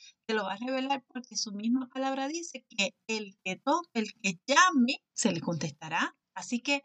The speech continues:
te doy estos consejos sabiendo que, que vienen de parte del corazón de Dios,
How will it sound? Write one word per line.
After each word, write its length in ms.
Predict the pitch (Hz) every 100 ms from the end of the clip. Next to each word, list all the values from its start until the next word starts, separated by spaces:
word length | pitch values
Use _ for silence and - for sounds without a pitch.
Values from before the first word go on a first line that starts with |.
| -
te 100 | 240
doy 200 | 233 269
estos 240 | 320 302
consejos 680 | - 269 247 196 185 196 196 - _ _
sabiendo 760 | - 196 175 185 214 233 240 240
que, 640 | 202 185 180 175 180 - _
que 120 | -
vienen 280 | 190 196 226
de 80 | 240
parte 300 | 226 233 226
del 200 | 220 220
corazón 480 | - 214 - 202 202
de 120 | 208
Dios, 420 | 185 170 175 -